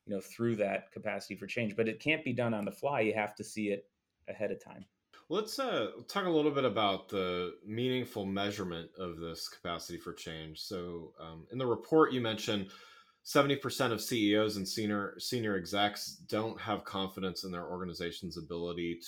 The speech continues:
Speaker 2: to adapt and transform in response to disruptive events. Where can they start building this capacity for change and,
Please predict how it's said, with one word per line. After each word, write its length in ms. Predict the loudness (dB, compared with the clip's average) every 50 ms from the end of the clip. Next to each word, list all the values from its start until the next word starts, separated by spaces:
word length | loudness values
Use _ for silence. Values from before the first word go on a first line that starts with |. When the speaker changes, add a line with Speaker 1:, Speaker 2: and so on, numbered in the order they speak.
| -12
Speaker 2:
to 120 | -8 -8 -8
adapt 520 | -8 -4 -2 0 2 2 0 -2 -4 -10
and 100 | -12 -12
transform 640 | -10 -8 -8 -8 -8 -10 -14 -14 -10 -8 -8 -8 -8
in 80 | -8 -10
response 640 | -8 -8 -8 -8 -8 -6 -8 -6 -6 -6 -8 -10 -10
to 100 | -10 -12
disruptive 500 | -12 -10 -12 -10 -10 -10 -12 -12 -16 -18 -16 -16
events. 480 | -14 -12 -12 -12 -12 -12 -14 -16 -16 _ _ _ _ _ _ _ _ _ -4
Where 180 | 2 2 4
can 140 | 4 4 2
they 100 | 2 2
start 600 | 0 0 -2 -4 -2 0 2 4 2 2 0 0 0
building 520 | 2 2 2 2 0 -2 -2 -2 -2 -4
this 200 | -4 -4 -6 -8
capacity 500 | -10 -10 -6 -6 -4 -4 -6 -6 -10 -12
for 140 | -10 -10 -12
change 440 | -10 -8 -8 -6 -6 -8 -8 -8 -10
and, 160 | -10 -10